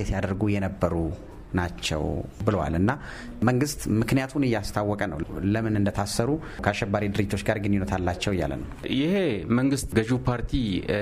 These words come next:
Speaker 2: የሚከተለውና ተፈጥሯዊ ባህሪው ነው ማለት እንችላለን በእኛ በኩል። ከዚህ አንጻር በህገ መንግስቱ ላይ የሰፈሩ፣ እ፣ ተፈጥሯዊ የሆኑ መብቶች በሙሉ፣ እ፣ መከበር አለባቸው ብለን ነው የምናስበው።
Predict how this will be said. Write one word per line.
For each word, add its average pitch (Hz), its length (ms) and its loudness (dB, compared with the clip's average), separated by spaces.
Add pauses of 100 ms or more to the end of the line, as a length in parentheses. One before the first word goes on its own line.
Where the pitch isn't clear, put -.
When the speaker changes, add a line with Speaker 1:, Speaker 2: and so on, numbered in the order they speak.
(160)
Speaker 2:
የሚከተለውና 107 1040 2 (120)
ተፈጥሯዊ 123 480 0
ባህሪው 92 380 -2
ነው 92 140 2
ማለት 98 300 0
እንችላለን 85 600 0
በእኛ 92 320 2
በኩል። 90 360 -4 (680)
ከዚህ 123 320 2
አንጻር 139 400 -2 (680)
በህገ 120 440 2
መንግስቱ 127 340 2
ላይ 117 180 2
የሰፈሩ፣ 104 580 0 (380)
እ፣ - 140 0
ተፈጥሯዊ 117 580 0
የሆኑ 92 400 0 (380)
መብቶች - 500 4 (160)
በሙሉ፣ 107 400 2 (680)
እ፣ 101 120 2 (200)
መከበር 123 420 2
አለባቸው 95 480 -2
ብለን 87 220 0
ነው 87 100 0
የምናስበው። 82 640 -2